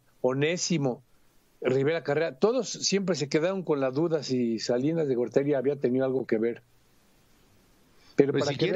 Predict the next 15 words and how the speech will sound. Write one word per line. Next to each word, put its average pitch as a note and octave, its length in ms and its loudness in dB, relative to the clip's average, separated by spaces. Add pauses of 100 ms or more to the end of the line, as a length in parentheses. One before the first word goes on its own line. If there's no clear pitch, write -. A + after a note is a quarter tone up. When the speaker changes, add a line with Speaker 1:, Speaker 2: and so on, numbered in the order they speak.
Speaker 2:
quieres, F3 40 -8
Speaker 1:
lo E3 120 -6
que F#3 60 -2
es F3+ 40 0
la E3+ 100 0
vida. F#3 260 0
Speaker 2:
si D3 140 -6
quieres G3 320 0
te D3+ 140 0
quito F3 300 0
la D3 140 0
duda. A3+ 360 -2
<laughs> - 40 -4 (840)
Speaker 1:
No, G3+ 100 2 (100)
güey, G3+ 200 0